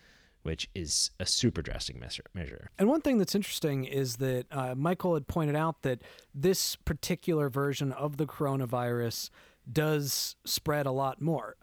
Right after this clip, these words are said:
Speaker 2: Previous versions of, uh, previous deadly versions of the coronavirus, such as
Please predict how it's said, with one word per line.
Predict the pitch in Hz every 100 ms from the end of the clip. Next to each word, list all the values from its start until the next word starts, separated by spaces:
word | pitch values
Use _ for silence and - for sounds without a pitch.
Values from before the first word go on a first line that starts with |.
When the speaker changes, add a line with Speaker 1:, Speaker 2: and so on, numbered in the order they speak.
| -
Speaker 2:
Previous | - 254 285 262 -
versions | 185 180 160 165 165 139
of, | 160 143 139 135 117 -
uh, | 151 -
previous | 196 220 175 -
deadly | 175 190 175
versions | 147 135 131 127
of | 117
the | 131
coronavirus, | 135 123 120 120 120
such | - 143 151
as | 135